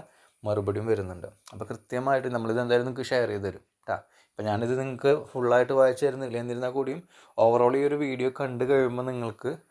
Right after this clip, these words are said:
അത്യാവശ്യം കാര്യങ്ങൾ പറഞ്ഞു കൊടുക്കാവുന്ന രീതിയിലേക്ക് കിട്ടും. പിന്നെ നിങ്ങളത് വായിച്ച് മനസ്സിലാക്കിയിട്ട് വേണം കൃത്യമായി ഈ കാര്യങ്ങൾ ഡീറ്റെയിൽ ചെയ്ത് കൊടുക്കാനായിട്ട് കണ്ട.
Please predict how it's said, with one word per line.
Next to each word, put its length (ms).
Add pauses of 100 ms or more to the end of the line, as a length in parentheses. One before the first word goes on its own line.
(300)
അത്യാവശ്യം 420
കാര്യങ്ങൾ 280 (100)
പറഞ്ഞു 340
കൊടുക്കാവുന്ന 580
രീതിയിലേക്ക് 420
കിട്ടും. 240 (320)
പിന്നെ 180
നിങ്ങളത് 340
വായിച്ച് 260
മനസ്സിലാക്കിയിട്ട് 560
വേണം 200 (380)
കൃത്യമായി 520
ഈ 80
കാര്യങ്ങൾ 380 (300)
ഡീറ്റെയിൽ 300
ചെയ്ത് 200
കൊടുക്കാനായിട്ട് 640
കണ്ട. 140